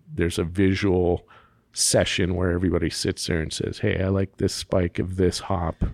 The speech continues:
from this beer. What if we layered that into Alpha Force?" So, um,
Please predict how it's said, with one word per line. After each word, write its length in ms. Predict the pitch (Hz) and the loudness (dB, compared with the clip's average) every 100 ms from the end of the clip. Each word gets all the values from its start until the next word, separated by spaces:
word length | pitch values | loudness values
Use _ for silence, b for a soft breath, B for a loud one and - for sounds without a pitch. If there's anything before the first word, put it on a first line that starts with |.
| - _ | -8 _
from 280 | _ 85 80 | _ -4 -2
this 200 | 85 - | -2 -4
beer. 440 | - 98 87 85 - B B B B | -2 0 2 0 -2 B B B B
What 160 | - 92 | 0 0
if 140 | - | 0
we 160 | - 92 | 0 2
layered 380 | 92 85 82 76 | 2 4 2 2
that 280 | 87 78 | 0 0
into 240 | 78 73 - | -4 -6 -6
Alpha 300 | 78 76 - | -6 -6 -10
Force?" 500 | - - - - - | -8 -6 -6 -8 -8
So, 360 | - 107 87 78 B B B - | -2 4 4 4 B B B -4
um, 400 | 87 87 85 90 | -2 0 -2 -4